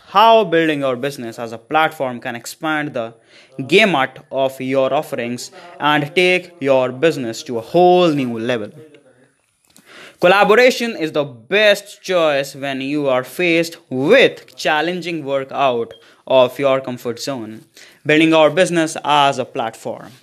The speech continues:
Every time I strike a conversation talking about business as a platform, people often misunderstand the context.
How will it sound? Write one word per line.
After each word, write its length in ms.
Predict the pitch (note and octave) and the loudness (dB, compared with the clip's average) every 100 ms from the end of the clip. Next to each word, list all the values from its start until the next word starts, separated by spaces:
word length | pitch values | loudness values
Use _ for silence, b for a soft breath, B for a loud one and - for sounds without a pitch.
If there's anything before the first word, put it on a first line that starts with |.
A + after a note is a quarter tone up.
| _ _ B B B | _ _ B B B
Every 240 | G3+ A3+ | 4 4
time 300 | A#3 G#3+ G#3 | 4 2 2
I 60 | F3+ | 0
strike 440 | - - F#3+ F3+ | -4 -2 0 0
a 120 | - C#3 | -4 -14
conversation 880 | - D3+ D3 C3+ - D3+ - A#2+ A#2+ | -8 -6 -6 -8 -8 -8 -10 -14 -10
talking 300 | B2+ B2+ B2 | -10 -8 -6
about 280 | A#2+ A#2+ A#2 | -4 -4 -4
business 340 | C3+ B2+ - | -4 -4 -6
as 180 | A#2 A#2+ | -8 -10
a 40 | |
platform, 680 | - B2 B2 - A2 G2+ A2 B2+ b b | -8 -6 -6 -6 -8 -8 -10 -16 b b
people 300 | - A3 A3 E3+ - | 0 4 4 2 0
often 640 | F#3+ - - B2+ G2+ A2 C3+ _ b b | -2 -2 -6 -10 -10 -16 -20 _ b b
misunderstand 800 | C#3+ F#3+ A3 F#3 F3 - D3+ D3 | -2 -2 0 0 -2 0 0 0
the 80 | C#3 | -4
context. 720 | B2 B2 A#2+ - G#2 - - | -6 -8 -8 -10 -12 -14 -20